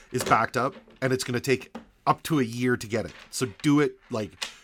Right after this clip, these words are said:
yesterday or the day before that and just get it done. Just file it.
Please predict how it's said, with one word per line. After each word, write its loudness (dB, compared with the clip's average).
yesterday 2
or 2
the -4
day 4
before -4
that -2
and -6
just -4
get 0
it -4
done. -4
Just -8
file -2
it. -12